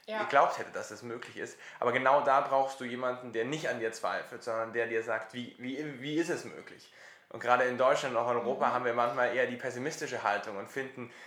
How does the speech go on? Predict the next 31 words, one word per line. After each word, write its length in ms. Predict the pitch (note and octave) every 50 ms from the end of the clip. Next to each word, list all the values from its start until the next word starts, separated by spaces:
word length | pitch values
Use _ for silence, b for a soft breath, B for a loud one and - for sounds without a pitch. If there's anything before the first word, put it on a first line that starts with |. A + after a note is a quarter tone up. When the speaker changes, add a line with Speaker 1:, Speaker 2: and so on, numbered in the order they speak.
| B B B
Speaker 2:
hundert 340 | - C#3+ C#3 C3 A#2 - -
Gründe, 340 | C#3 C#3 D3 D#3 C#3+ A#2+ A#2
warum 240 | A#2+ - A2+ A#2+ A#2+
es 100 | A#2+ C3+
nicht 240 | D#3 G3 G3+ -
möglich 420 | C3 A2+ G#2+ G#2 - - A2 - -
ist, 300 | F2 A#2 - - - B B B B B B
statt 220 | B - C3 B2 -
ein, 300 | - B2+ C3+ C#3 C3+ C3 - - - -
statt 200 | - - C3 B2+
einen, 480 | - B2+ C3 C3+ C3+ C3 B2+ B2+ B2 - -
einen 220 | A#2+ C3+ C#3+ D3
Grund, 360 | C3 B2 C3 C3+ C3+ C3+ B2+ A2+
wie 80 | D#3 F#3
es 100 | - C3+
möglich 540 | B2 G#2+ G2+ G2 - F#2+ G2+ - - - -
Speaker 1:
Ja. 140 | - G#3 C3+
Speaker 2:
wird. 240 | G#2+ G#2 A2 - - - B B B B B B B -
Und 320 | - C3 B2+ B2+ B2 B2 - - - - - _ -
genau 260 | C#3+ C3 C3+ C3+ D3
dafür 600 | D3 C#3 C3+ D3+ D3+ - D#3+ D#3 D#3 D#3+ D3+ C#3+
haben 260 | C#3 C3+ C3+ C#3 C3 C3
wir, 400 | C3 C3+ C3+ C3 B2+ - - - -
garantieren 480 | C3 A#2+ A#2+ B2 A#2+ - D3+ D3+ D3+
wir 80 | B2+ B2
jedem 320 | A#2 B2 C3+ D3 E3 D#3
Gründer 260 | C3 C3+ C3+ D3+ D3 B2+
bei 100 | B2+ A#2+
uns 240 | A#2 B2 B2 -
einen 120 | B2+ A2 -
Coach. 400 | - C3 - - - - -